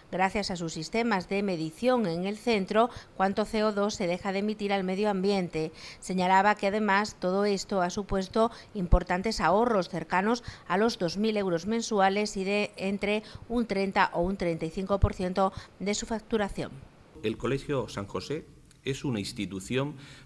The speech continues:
Speaker 2: preocupada por el mantenimiento, conservación del medio ambiente y, de la mano de M C Cuadrado, ha hecho un importante esfuerzo para conseguir convertirse en un centro cien por cien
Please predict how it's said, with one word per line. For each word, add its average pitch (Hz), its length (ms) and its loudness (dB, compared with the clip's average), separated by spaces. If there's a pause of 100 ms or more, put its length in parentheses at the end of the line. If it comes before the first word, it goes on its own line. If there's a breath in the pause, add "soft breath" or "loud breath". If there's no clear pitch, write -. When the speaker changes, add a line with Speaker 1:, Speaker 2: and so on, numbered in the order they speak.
Speaker 2:
preocupada 135 680 6
por 127 120 4
el 117 120 4
mantenimiento, 131 880 -2
conservación 123 720 2
del 127 160 2
medio 135 260 0
ambiente 123 640 -4 (480 loud breath)
y, 127 100 6
de 123 120 8
la 117 100 4
mano 131 320 -2 (240)
de 107 140 -6
M 117 140 -4
C 98 180 -8
Cuadrado, 117 480 -4 (340)
ha 139 100 2
hecho 156 220 -2
un 147 60 0
importante 127 520 -2
esfuerzo 151 600 -4
para 120 160 -4
conseguir 110 580 -8
convertirse 107 600 -6
en 110 80 -4
un 104 120 -6
centro 117 540 -8 (260 loud breath)
cien 127 520 -4
por - 180 -8
cien 123 380 -8